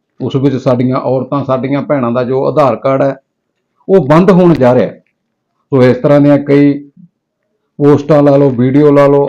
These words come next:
ਅਲੱਗ-ਅਲੱਗ ਮਤਲਬ ਪਲੇਟਫਾਰਮਾਂ ਤੇ ਇਸ ਤਰ੍ਹਾਂ ਦੀਆਂ ਪੋਸਟਾਂ ਆ ਰਹੀਆਂ ਨੇ। ਸੋ ਉਸ ਸਾਰੀ ਗੱਲ ਦਾ ਆਪਾਂ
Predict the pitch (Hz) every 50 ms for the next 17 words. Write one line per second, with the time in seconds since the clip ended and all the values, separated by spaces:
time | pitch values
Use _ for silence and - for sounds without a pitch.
0 | - 143 151 175 208 190 190 202 196 185 151 156 151 156 147 156 156 151 151 151
1 | 143 147 147 127 - 147 139 135 139 139 135 135 139 135 123 - - 135 139 127
2 | 131 131 113 - 113 113 110 - - 104 98 98 101 101 107 98 95 - _ _
3 | _ _ _ _ _ _ _ _ _ - 160 170 180 143 127 165 - - 147 160
4 | 180 190 156 165 156 156 147 147 151 143 147 147 143